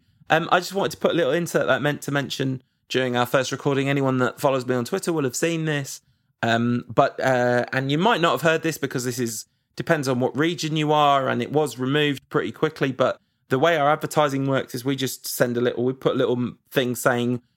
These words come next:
we want an ad put in here, but we have, uh, the option to, um, block certain categories of advertising. And one of the ones that we block is gambling because, uh,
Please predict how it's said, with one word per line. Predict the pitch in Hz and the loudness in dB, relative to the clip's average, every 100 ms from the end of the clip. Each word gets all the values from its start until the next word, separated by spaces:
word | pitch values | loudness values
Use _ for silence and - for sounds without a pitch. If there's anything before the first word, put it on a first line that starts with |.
| - | -4
we | 131 | 0
want | 127 123 | 2 2
an | 120 | 2
ad | 139 143 | 2 2
put | 151 | -2
in | 120 131 | -2 0
here, | 143 | 0
but | 127 117 | 2 0
we | 127 | 2
have, | 143 117 - | 2 2 -2
uh, | 120 120 | 0 2
the | 123 | 0
option | 147 - - 131 | -2 -2 -4 -2
to, | 120 131 120 123 120 _ - - | -2 -2 0 -2 -6 _ -12 0
um, | 120 120 123 - | 2 2 0 0
block | 151 - - | 0 0 0
certain | 147 139 117 151 147 | 0 0 -2 -10 -12
categories | - 131 120 | -6 -4 -2
of | 120 | 2
advertising. | 139 131 127 127 120 117 117 117 - _ - | 2 2 0 2 2 0 -2 -4 -8 _ -2
And | 127 | 2
one | 180 | 2
of | |
the | 151 | 2
ones | 123 120 | 0 0
that | 127 | -2
we | 120 120 120 _ | 0 -2 -2 _
block | 135 131 - | 0 0 -2
is | 120 | -2
gambling | 160 170 151 120 120 | 0 0 0 0 0
because, | 120 - 120 113 - - - | -2 0 0 0 -6 -10 -4
uh, | 120 120 127 | -2 0 -2